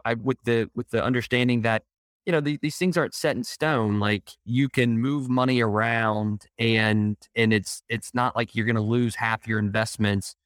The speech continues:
you know, moving a little money from, you know, V T S A X, which is a, a total, uh, or Vanguard's total, um, uh, stock index, uh,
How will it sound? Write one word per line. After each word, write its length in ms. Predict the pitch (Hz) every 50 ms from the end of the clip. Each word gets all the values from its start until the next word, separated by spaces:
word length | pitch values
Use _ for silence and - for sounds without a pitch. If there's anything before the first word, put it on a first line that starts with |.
| _ _ _ _ _ _ _ _
you 100 | - 113
know, 100 | 110 107
moving 300 | 113 117 123 113 120 110
a 40 | 107
little 120 | 110 110 110
money 280 | 107 107 113 113 110
from, 420 | 104 - - 110 107 104 104 101 - -
you 100 | - 113
know, 140 | 104 104 101
V 160 | 101 117 113
T 180 | 104 - 110 110
S 160 | 107 - -
A 140 | 110 107 107
X, 380 | 104 107 107 104 - - - -
which 240 | 110 104 - - -
is 260 | 104 101 101 95 - -
a, 120 | 104 98 -
a 60 | 101
total, 420 | - - 117 110 107 107 104 101 - _ _ _ _ -
uh, 220 | 107 107 104 101 95 90 - _ _ _ _ _ _ _ _ -
or 80 | 107
Vanguard's 640 | 104 117 117 117 110 101 110 107 107 104 98 - -
total, 400 | - - 117 110 110 107 104 95 -
um, 340 | - 101 98 98 95 95 92 - _ _ -
uh, 200 | 101 101 90 92
stock 400 | - - - 110 101 101 - 107
index, 360 | 104 98 101 98 - - - _ _
uh, 180 | 104 98 92